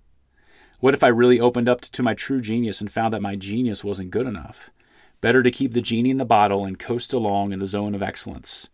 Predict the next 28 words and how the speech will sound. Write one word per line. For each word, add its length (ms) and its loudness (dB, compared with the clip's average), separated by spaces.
That 220 4
way 100 2
I 60 2
don't 160 0
have 180 -2
to 80 -6
risk 320 -2
taking 320 -4
a 60 -2
big 180 0
leap 320 -2
and 140 -10
finding 480 -4
it 100 -6
isn't 300 -6
good 120 -4
enough. 460 -12
That 160 -2
way 160 0
I 120 0
don't 160 -2
have 160 -4
to 80 -6
risk 340 -4
discovering 500 -4
the 120 -2
ugly 260 -4
possibility 640 -6